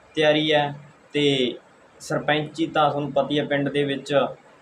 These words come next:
ਸਰਬਸੰਮਤੀ ਨਾਲ ਇੱਕ ਵੀ ਬਣ ਸਕਦਾ ਹੈ। ਤੇ ਜੇਕਰ ਊਂ ਜੇ ਕਿਸੇ ਨੇ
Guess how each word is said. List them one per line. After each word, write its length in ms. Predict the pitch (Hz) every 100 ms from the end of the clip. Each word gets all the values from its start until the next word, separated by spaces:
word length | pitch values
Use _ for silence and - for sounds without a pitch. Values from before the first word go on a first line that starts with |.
| -
ਸਰਬਸੰਮਤੀ 680 | - 131 123 160 147 147 147
ਨਾਲ 180 | 139 139
ਇੱਕ 200 | 135 -
ਵੀ 100 | 147
ਬਣ 220 | 143 135
ਸਕਦਾ 340 | 135 131 131
ਹੈ। 260 | 131 123 - - _ -
ਤੇ 500 | 151 147 143 127 113 - _ - - - - _ - -
ਜੇਕਰ 340 | 147 143 151 147
ਊਂ 460 | 151 151 151 147 127 - - - -
ਜੇ 160 | 120 143
ਕਿਸੇ 280 | 151 151 156
ਨੇ 300 | 156 151